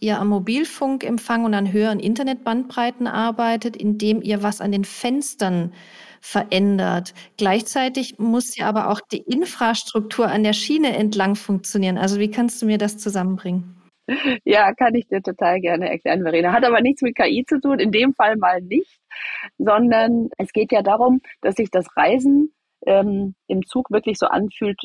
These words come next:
Speaker 2: wie im Homeoffice, ne? Also nicht nur, dass ich S M S schreiben kann, sondern dass ich auch meine Lieblingsvideoserie streame oder eine Videokonferenz, ähm,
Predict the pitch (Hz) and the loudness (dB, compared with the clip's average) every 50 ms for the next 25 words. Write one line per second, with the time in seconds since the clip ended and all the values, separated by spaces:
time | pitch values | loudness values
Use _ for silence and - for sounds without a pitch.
0 | - - 170 190 - 175 175 160 180 175 196 - - 151 - - 156 - _ 196 | -10 -4 0 2 2 2 2 4 4 2 2 2 -2 -4 -6 -8 -10 -8 _ -4
1 | 220 - - 175 185 185 196 - - 208 180 180 185 - 190 - - - - - | -2 -2 0 0 0 0 0 2 0 2 2 2 0 0 -4 -4 -2 -2 -2 0
2 | - - - 247 - - - 262 254 254 247 - 240 233 214 190 185 185 180 185 | 2 0 0 0 -2 0 0 2 2 2 2 2 0 2 2 2 2 2 2 0
3 | 180 - 175 170 170 170 175 170 175 202 - - 175 180 190 - - - - 185 | 0 -2 0 2 4 4 4 4 2 -2 2 2 2 2 2 -2 -4 -4 0 0
4 | 240 196 208 175 170 180 - - - - 170 170 170 180 180 185 190 180 185 190 | 2 4 4 4 4 4 2 0 2 2 2 4 4 4 4 6 4 4 4 2
5 | - - - - - 208 208 214 226 208 - 180 180 180 185 175 160 190 180 190 | 2 0 -4 -2 0 2 4 4 4 4 4 4 4 4 4 4 2 2 2 2
6 | 175 - - 165 175 - 165 160 160 156 165 165 - _ - 165 160 156 156 160 | 2 2 0 -2 0 0 0 0 0 0 0 -2 -4 _ 0 0 2 2 2 0
7 | 156 | -2